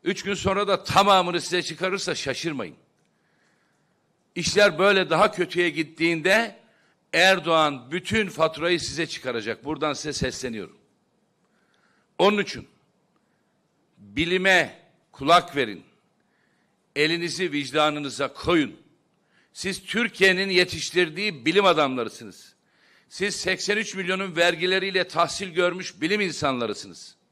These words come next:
Pazartesi günü ne karar aldıysanız bunu kamuoyuyla paylaşmak sizin görevinizdir. Aksi halde görevinizi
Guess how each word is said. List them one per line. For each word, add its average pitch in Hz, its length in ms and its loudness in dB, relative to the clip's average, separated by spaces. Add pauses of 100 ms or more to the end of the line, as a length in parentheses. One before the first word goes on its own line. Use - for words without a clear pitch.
(800)
Pazartesi 208 680 6
günü 156 380 -2
ne 175 140 6
karar 202 280 6
aldıysanız 196 840 4 (640)
bunu 202 240 8
kamuoyuyla 202 680 6
paylaşmak 196 600 6
sizin 180 260 -6
görevinizdir. 151 760 2 (1700)
Aksi 185 320 4
halde 190 560 4 (340)
görevinizi 180 920 0